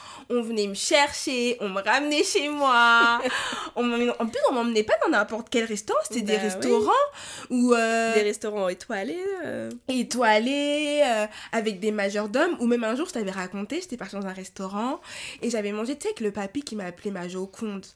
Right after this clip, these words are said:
Speaker 2: Ah oui.
Speaker 1: Qui m'avait présenté sa fille, là.
Speaker 2: Oui. <laughs> Qui voulait que t'habites chez lui pendant six mois.
Speaker 1: Oui,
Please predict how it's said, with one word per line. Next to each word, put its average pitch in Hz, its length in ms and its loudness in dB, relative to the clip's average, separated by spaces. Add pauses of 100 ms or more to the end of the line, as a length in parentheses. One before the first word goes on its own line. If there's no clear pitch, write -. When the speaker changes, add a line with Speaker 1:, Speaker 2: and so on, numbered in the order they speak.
(120)
Speaker 2:
Ah 226 200 2
oui. 262 160 4 (440)
Speaker 1:
Qui 269 120 -4
m'avait 214 200 4
présenté 220 320 -2
sa 202 200 0
fille, 240 360 -4
là. 190 420 -6
Speaker 2:
Oui. 359 200 -2 (280)
<laughs> - 1000 -8
Qui 254 100 -8
voulait 226 240 -4
que - 60 -20
t'habites 220 300 -4
chez 220 140 0
lui 226 200 -4
pendant 240 300 0
six 311 200 2
mois. 247 340 4 (280)
Speaker 1:
Oui, 302 320 2